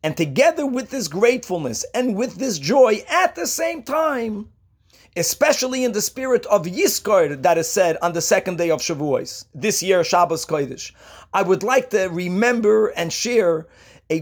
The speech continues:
powerful moment of the life of the Kloisenberger Rebbe, Harav Yekosiel Yehuda Halberstram.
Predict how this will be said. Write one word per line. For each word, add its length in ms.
powerful 560
moment 560
of 220
the 80
life 560
of 160
the 180
Kloisenberger 840
Rebbe, 500
Harav 400
Yekosiel 720
Yehuda 340
Halberstram. 600